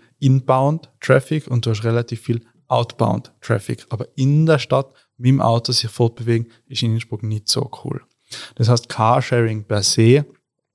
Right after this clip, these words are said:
siege für Innsbruck und den Tiroler Markt äußerst schwierig. Also mir wird's vom Umweltgedanke, von der Ökologie und auch ökonomisch wird's mir extrem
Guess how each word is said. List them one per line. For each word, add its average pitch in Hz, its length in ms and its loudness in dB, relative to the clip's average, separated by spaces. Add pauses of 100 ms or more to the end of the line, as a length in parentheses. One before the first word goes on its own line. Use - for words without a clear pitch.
(380)
siege 127 360 2
für 110 440 -2 (360)
Innsbruck 147 600 0 (140)
und 113 280 0
den 107 140 -4
Tiroler 117 340 2
Markt 113 640 -4 (1500)
äußerst 113 360 2
schwierig. - 520 -8 (280)
Also 117 160 4
mir 113 160 6
wird's - 680 -2
vom 110 580 -2 (240)
Umweltgedanke, 123 1300 2
von 113 160 -6
der 107 160 -10
Ökologie 117 680 -4
und 110 220 -4
auch 117 220 -4
ökonomisch 117 720 -4
wird's 113 220 -6
mir 117 100 -6
extrem 117 600 0